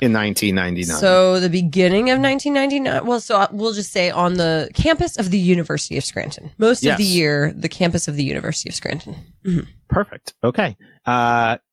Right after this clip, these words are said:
Speaker 1: did you have a job?
Speaker 2: That summer, I believe I had a job as a camp counselor. Maybe Peggy Curran could confirm that. After freshman year of college, I think I went back to Schuylkill County and was a camp counselor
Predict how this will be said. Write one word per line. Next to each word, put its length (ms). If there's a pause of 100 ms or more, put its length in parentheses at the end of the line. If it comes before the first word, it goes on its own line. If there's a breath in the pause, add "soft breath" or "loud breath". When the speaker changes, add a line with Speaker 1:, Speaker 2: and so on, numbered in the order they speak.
(760)
Speaker 1:
did 140
you 60
have 100
a 40
job? 460 (520 loud breath)
Speaker 2:
That 360
summer, 880
I 100
believe 1080
I 120
had 300
a 40
job 560 (100)
as 400
a 120
camp 640
counselor. 920
Maybe 520
Peggy 340
Curran 460
could 160
confirm 480
that. 180
After 260
freshman 460
year 140
of 60
college, 460
I 60
think 240
I 60
went 160
back 180
to 80
Schuylkill 320
County 500
and 140
was 140
a 40
camp 300
counselor 600